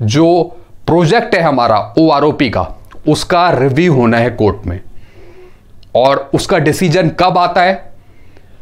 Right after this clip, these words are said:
वो देखने लायक है। तो दोस्तों, मैं आपको आगे गाइड करता रहूँगा, बताता रहूँगा इससे रिलेटेड आपको चीज़ें। और आप देख रहे हैं कि मुकुल सर ने ये ट्वीट किया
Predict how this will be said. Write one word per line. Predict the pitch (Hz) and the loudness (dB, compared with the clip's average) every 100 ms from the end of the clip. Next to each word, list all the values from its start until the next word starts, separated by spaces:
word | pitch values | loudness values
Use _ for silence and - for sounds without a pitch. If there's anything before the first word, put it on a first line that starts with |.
| - 110 | -10 0
वो | 160 226 | 2 4
देखने | 165 143 123 | 2 0 0
लायक | 98 85 82 | 0 -2 -4
है। | 95 - - - - - 139 | -10 -14 -20 -20 -20 -6 -2
तो | |
दोस्तों, | 135 220 220 196 | 2 0 2 0
मैं | 180 | 2
आपको | 185 180 196 | 0 0 2
आगे | 175 190 208 - 139 | 2 2 0 -2 -2
गाइड | 127 139 165 | 0 0 0
करता | 175 - 170 | 0 0 0
रहूँगा, | 147 156 170 | 0 0 0
बताता | 127 127 139 160 | 0 -2 0 0
रहूँगा | 131 131 156 - | 0 0 -2 -2
इससे | 143 - | -4 0
रिलेटेड | 143 120 123 139 - - - | 0 0 0 -2 -6 -12 -4
आपको | - - 151 | -4 -2 -2
चीज़ें। | 151 127 135 156 - - - - - - | 0 0 -2 -4 -16 -20 -20 -20 -20 -6
और | 113 117 113 104 - - - | -2 0 2 0 -4 -6 -2
आप | 123 139 | 0 0
देख | 131 147 | 0 0
रहे | 160 165 | 0 -2
हैं | - - - - - | -6 -16 -20 -18 -8
कि | 127 117 | -2 0
मुकुल | 117 143 - 175 | 2 0 2 0
सर | 170 147 | 2 0
ने | 151 | 0
ये | 151 156 | 0 0
ट्वीट | 147 143 143 | 0 0 0
किया | 131 143 | -2 -2